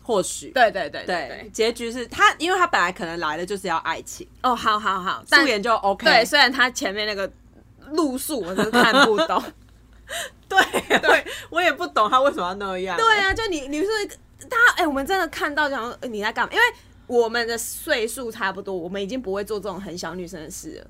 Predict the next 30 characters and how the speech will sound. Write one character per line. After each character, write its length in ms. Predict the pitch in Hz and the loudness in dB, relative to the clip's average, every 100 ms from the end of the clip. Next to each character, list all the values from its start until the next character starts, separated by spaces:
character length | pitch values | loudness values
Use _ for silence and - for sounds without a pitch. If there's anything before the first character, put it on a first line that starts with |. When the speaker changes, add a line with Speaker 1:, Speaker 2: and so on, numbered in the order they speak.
| - _ - | -20 _ -10
Speaker 1:
比 140 | 226 | -4
较 140 | 311 349 | 0 0
不 180 | 220 | 0
会 220 | 208 262 - | 2 0 0
吧？ 340 | 139 80 55 - | -2 -6 -8 -10
你 180 | 240 247 | -4 -2
一 160 | 247 302 | -2 -2
定 220 | 370 359 | 0 2
还 140 | 269 | 0
是 140 | 254 294 | -2 -2
会 220 | 311 254 | 0 2
有 140 | 185 | 2
Speaker 2:
嗯。 40 | 320 | 0
你 40 | |
应 60 | - | 0
该 80 | |
说 220 | 494 554 554 | -2 0 0
你 80 | 349 | 0
会 140 | 381 302 | 0 0
纠 240 | 285 285 | 2 2
结。 320 | 285 - - - | 0 -6 -8 -6
Speaker 1:
你 100 | 196 | -4
还 180 | 190 | -4
是 120 | 185 233 | -6 -6
会， 160 | 233 | -6
Speaker 2:
你 140 | 208 320 | -2 0
肯 220 | - 262 | 2 2
定 120 | 320 | 4
会 100 | 330 | 4
纠 80 | 285 | 4